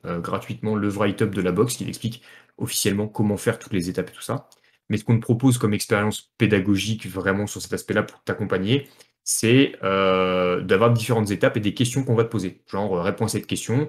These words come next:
et donc ça te, ça te force à faire des recherches par toi-même, éventuellement à faire des commandes et tout ça sur la box pour, euh,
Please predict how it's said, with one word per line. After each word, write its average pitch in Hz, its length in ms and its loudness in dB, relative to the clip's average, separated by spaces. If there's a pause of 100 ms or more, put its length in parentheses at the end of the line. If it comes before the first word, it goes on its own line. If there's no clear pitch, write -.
(260)
et - 60 -6
donc 104 120 -2
ça 110 100 0
te, - 120 -10
ça 107 140 -2
te - 80 -8
force 143 220 2
à 113 60 0
faire 101 120 2
des 98 60 0
recherches 107 320 -2
par - 160 -4
toi-même, 120 460 2
éventuellement 95 380 -4
à 95 40 -4
faire 90 100 -4
des 90 120 -4
commandes 98 360 -2
et 92 40 -8
tout - 80 -18
ça 95 100 -6
sur 92 140 -6
la 90 80 -2
box 90 200 -4
pour, 85 260 -6
euh, 82 40 -6